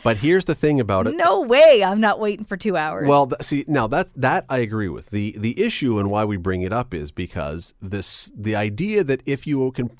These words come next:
Speaker 1: establish or prove your Canadian citizenship, you get to eat for free has led to many people now saying, "This is racist. This is
Speaker 2: What?
Speaker 1: discriminatory."
Speaker 2: Why?
Speaker 1: Because if you're not Canadian, you can't eat for free.
Speaker 2: But are they missing the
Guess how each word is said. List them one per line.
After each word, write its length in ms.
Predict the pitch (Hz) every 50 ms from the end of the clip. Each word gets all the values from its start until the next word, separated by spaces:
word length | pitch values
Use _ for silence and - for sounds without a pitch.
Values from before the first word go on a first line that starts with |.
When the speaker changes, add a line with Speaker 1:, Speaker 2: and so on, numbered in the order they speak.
| - _
Speaker 1:
establish 680 | - 110 - - - - 110 107 113 117 123 123 113 -
or 80 | 101 95
prove 260 | _ - 127 123 113
your 120 | 110 107 -
Canadian 340 | 110 104 104 95 92 87
citizenship, 580 | 82 - 120 123 113 - 107 98 - 98 90 -
you 80 | 92 95
get 180 | 90 98 92 -
to 100 | - -
eat 180 | 98 90 -
for 140 | - 90 85
free 340 | - - - 156 156 143 131
has 180 | 117 107 104
led 200 | 110 110 110 107 -
to 80 | 113
many 220 | 107 101 101 107 104
people 320 | - 104 101 - 98 95
now 220 | 92 90 87 87 87
saying, 280 | - - 90 87 87
"This 160 | 98 127 -
is 120 | - 85 76
racist. 640 | 76 87 131 214 226 - - - - - - - _ _ _ - - 302 320 -
This 200 | 139 147 - 151
is 120 | 139 123 110
Speaker 2:
What? 40 |
Speaker 1:
discriminatory." 960 | - 110 - - - - 185 240 269 269 220 147 - - 123 107 92 - 466 539 622 698 740 622
Speaker 2:
Why? 300 | 370 226 180 156 147 165 _ _ _ _ _ -
Speaker 1:
Because 500 | - 143 139 - 127 107 101 107 107 - - - _ _
if 160 | - 123 -
you're 140 | 127 123 113
not 340 | 107 104 95 90 90 - -
Canadian, 720 | - 107 113 151 202 226 175 135 104 90 90 107 123 - - - _ _
you 120 | - 101 104
can't 320 | _ - 110 101 95 -
eat 200 | - 87 82 -
for 140 | - 113 113
free. 420 | - - - 233 277 156 90 - - 233
Speaker 2:
But 180 | 320 - - - 277
are 80 | 277
they 140 | 233 262 247
missing 520 | 240 233 247 285 294 - - 370 370 392 392
the 100 | 453